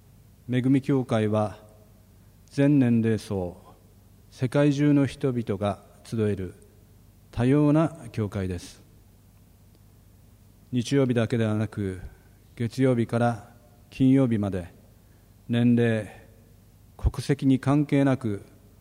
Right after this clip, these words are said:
多くの方々が集い、地域に溶け込み、生活をしています。なんと素晴らしい恵みでしょう。そして、そこには、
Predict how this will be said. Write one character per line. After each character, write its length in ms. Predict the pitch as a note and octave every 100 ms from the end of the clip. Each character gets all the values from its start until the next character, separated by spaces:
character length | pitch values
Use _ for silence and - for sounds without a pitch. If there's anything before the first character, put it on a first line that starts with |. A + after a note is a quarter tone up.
| - - - - -
多 200 | D#3 E3+
く 120 | C#3+
の 140 | A#2+
方 220 | A2 G#2+ A#2+
々 160 | G#2+
が 260 | G2+ G2 F2+ - -
集 260 | B2+ A#2+
い、 220 | G#2 E2+ - - - - - - - - -
地 260 | - C#3 B2+
域 160 | A2+
に 160 | A2 G2+
溶 120 | G2
け 100 | -
込 180 | A2+ B2
み、 240 | A#2 G#2 - - - - -
生 240 | - G#2+
活 240 | G2+ G2+ G2+
を 80 |
し 100 | F#2+
て 80 | -
い 60 | G2+
ま 100 | G2
す。 260 | - - - - - - - - - - - - - - - - -
な 140 | A2+
ん 60 | A2+
と 100 | G#2+
素 120 | A2+
晴 160 | A#2
ら 60 | B2
し 300 | A2+ C#3 A#2+
い 240 | G#2 - - - G#2
恵 120 | G#2
み 140 | G#2+ A2
で 100 | G#2
し 80 | G#2+
ょ 200 | F#2+ F2
う。 40 | - - - - - - - - _ - - - - - - - _ -
そ 140 | - A#2
し 100 | -
て、 480 | B2 A#2 - - - -
そ 200 | - B2+
こ 100 | C3
に 120 | C#3
は、 340 | C3 A2 -